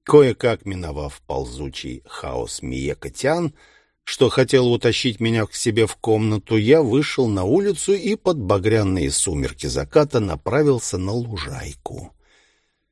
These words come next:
Эх, осенний ветер потрясающ, даже воздух становится каким-то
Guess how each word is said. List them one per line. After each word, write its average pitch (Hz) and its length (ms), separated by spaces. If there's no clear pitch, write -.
Эх, 190 920
осенний 80 560
ветер 170 500
потрясающ, 135 1500
даже 67 420
воздух 131 540
становится 104 500
каким-то 104 680